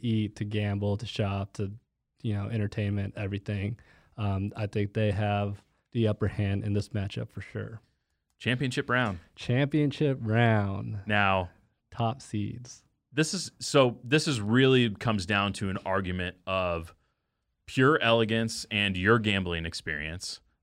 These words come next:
Speaker 2: versus what is probably the most complete casino that is still the nicest casino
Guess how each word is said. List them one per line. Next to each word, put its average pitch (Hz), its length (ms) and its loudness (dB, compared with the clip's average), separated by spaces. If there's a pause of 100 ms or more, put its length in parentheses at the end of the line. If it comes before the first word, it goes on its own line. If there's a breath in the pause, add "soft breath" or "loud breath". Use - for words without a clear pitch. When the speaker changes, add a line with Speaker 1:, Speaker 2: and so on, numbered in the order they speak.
(140)
Speaker 2:
versus 92 640 0
what 110 160 2
is 98 100 -2
probably 107 480 0
the 95 100 -2
most 95 320 -2
complete 92 720 -6 (880)
casino 85 420 -4
that 87 180 0
is 82 100 -4
still 95 260 0
the 85 80 -4
nicest 82 480 -4
casino - 520 -14